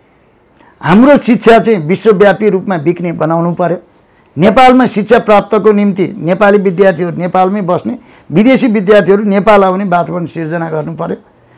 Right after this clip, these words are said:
एक्काइसौँ शताब्दीको अन्तर्राष्ट्रिय शिक्षा चाहिँ हामीले प्रदान गर्नु पर्यो। यति कुरामा ध्यान दिनु, दियो भने त अनि नेपालको शिक्षाले फड्को मारिहाल्छ।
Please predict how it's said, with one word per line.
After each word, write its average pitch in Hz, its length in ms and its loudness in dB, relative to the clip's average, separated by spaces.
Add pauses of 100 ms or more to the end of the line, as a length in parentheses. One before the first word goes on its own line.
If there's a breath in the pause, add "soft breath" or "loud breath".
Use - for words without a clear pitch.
(180 soft breath)
एक्काइसौँ 262 440 4
शताब्दीको 208 580 2
अन्तर्राष्ट्रिय 196 640 0
शिक्षा 160 360 -6
चाहिँ 139 200 -6
हामीले 139 200 -12
प्रदान 135 360 -10
गर्नु - 240 -14
पर्यो। - 200 -18 (340 soft breath)
यति 302 260 4
कुरामा 262 320 4
ध्यान 156 280 -2
दिनु, 185 200 2 (320)
दियो 175 320 -2
भने 120 320 -12
त - 160 -12 (600 soft breath)
अनि 196 360 -4 (240)
नेपालको 185 400 -2
शिक्षाले 147 400 -8
फड्को 139 280 -10
मारिहाल्छ। - 520 -16